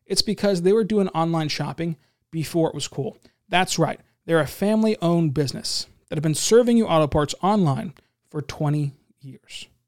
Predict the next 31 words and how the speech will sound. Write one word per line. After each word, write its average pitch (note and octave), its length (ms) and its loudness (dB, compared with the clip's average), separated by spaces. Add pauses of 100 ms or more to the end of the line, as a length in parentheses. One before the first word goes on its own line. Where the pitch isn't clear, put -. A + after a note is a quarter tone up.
(540)
I'm C4+ 140 -8
twenty-three G3 680 2
years D#3 180 2
old. C#3+ 220 -2 (760)
Makes A3+ 160 -4
me F3+ 40 -2
feel D#3+ 160 0
old C#3+ 240 -6 (140)
that C#3+ 380 -6
whenever D#3 240 -2
I D#3+ 40 4
was D3 80 0
three F3+ 120 2
years E3+ 160 2
old, E3 220 2 (360)
rock D#3+ 260 0
auto E3 100 4
dot D#3 120 -4
com D3 280 0 (260)
was C#3+ 280 -2 (180)
kicking D#3+ 300 2
and C#3+ 140 2
dealing C#3+ 340 2
and, C#3 240 -6
and C#3 180 -4
dealing D#3 300 0
you D3 100 0
these C#3+ 160 -2
auto C#3+ 220 -4
parts C#3 360 -6 (380)
online. D3+ 580 0